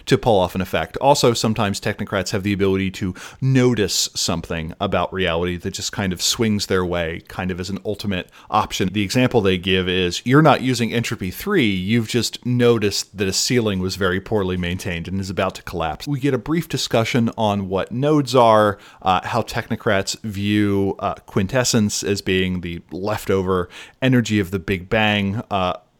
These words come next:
or <laughs> as it describes it, sputum of a god, which I think is probably the most ignominious way that, um, that quintessence has been referred to, as well as how technocrats view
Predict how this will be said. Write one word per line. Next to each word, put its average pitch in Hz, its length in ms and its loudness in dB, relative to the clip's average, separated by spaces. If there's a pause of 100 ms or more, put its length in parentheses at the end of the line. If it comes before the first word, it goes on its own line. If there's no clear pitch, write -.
(200)
or 117 280 0 (260)
<laughs> - 260 -18
as 104 220 0
it 107 100 -2
describes 101 380 2
it, 98 140 0
sputum 127 600 4
of 107 140 2
a 107 60 0
god, 107 480 4
which 92 200 -6
I 92 40 -6
think 95 180 -6
is 95 120 -4
probably 92 280 -4
the 90 80 -6
most 87 220 -6
ignominious 107 580 2
way 101 200 2
that, 95 180 0 (320)
um, 92 480 -2
that 98 300 -4
quintessence 95 400 -2
has 92 100 -6
been 90 180 -4
referred 92 340 -4
to, 87 260 -4
as 107 200 -4
well 117 300 0
as 98 400 -2
how 135 360 -2
technocrats 110 960 -2 (360)
view 101 680 0